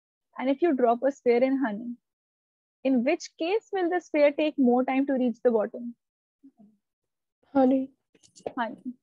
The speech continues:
Speaker 1: because honey is more viscous. Honey has greater coefficient of viscosity. So when in case of honey, this was honey and you have dr-,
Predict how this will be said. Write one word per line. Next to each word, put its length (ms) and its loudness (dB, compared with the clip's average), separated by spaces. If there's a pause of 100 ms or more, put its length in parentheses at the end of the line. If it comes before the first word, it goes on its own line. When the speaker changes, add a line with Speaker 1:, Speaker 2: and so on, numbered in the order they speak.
(100)
Speaker 1:
because 300 -4
honey 240 2
is 120 0
more 200 2
viscous. 540 -10 (140)
Honey 240 -2
has 200 -2
greater 380 2 (720)
coefficient 480 -2
of 160 -2
viscosity. 560 -6 (760)
So 100 -6 (200)
when 240 0
in 180 0
case 240 -2
of 200 -2
honey, 200 0 (280)
this 300 -2
was 220 0
honey 280 -2
and 140 -2
you 60 2
have 180 0
dr-, 180 -10